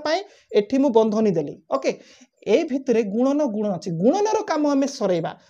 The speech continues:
ଯେହେତୁ ହରଣ କାମ ସରିଗଲାଣି। ତ ଗୁଣନ କାମ ସରେଇବା ପାଇଁ ଆମକୁ କ'ଣ କରିବାକୁ ପଡ଼ିବ? ଏଠି ପୁଣି ଥରେ ବୁଝିବା ପାଇଁ ଆଉ ଥରେ ମୁଁ ଆକୁ କପି କରିଦେଉଛି, ଦୁଇ ବାଇ ପାଞ୍ଚ ପ୍ଲସ୍ ତିନି ବାଇ ଦଶ ମାଇନସ୍ ପାଞ୍ଚ ବାଇ ଏକୋଇଶ,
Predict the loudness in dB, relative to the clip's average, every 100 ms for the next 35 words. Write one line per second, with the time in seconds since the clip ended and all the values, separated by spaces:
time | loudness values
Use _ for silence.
0 | 0 2 4 0 2 0 0 -2 -2 -2
1 | 0 2 2 0 -6 _ _ _ -2 0
2 | 2 0 0 -2 -4 -4 -2 -2 -2 -2
3 | -4 -8 -2 0 0 0 0 0 0 0
4 | -6 _ -6 -6 -4 -6 0 0 0 -2
5 | -2 -2 0 2 0 0 -2 -2 2 2
6 | 2 0 -4 -4 _ -8 -4 -4 -2 0
7 | 0 -2 -4 -2 0 0 0 -2 -4 -8
8 | -8 -8 -8 -8 -8 _ _ _ _ -2
9 | 2 4 4 -2 -12 -20 _ _ -6 -4
10 | -2 -2 -2 -4 -8 -16 -20 -16 -10 -6
11 | -6 -6 -4 -4 -6 _ _ -18 -14 -8
12 | -4 0 0 -4 -14 -20 _ _ _ _
13 | _ _ _ -10 -6 -6 -6 -4 -2 -2
14 | -4 -10 _ -20 -20 _ _ _ _ -14
15 | -12 -4 -4 -2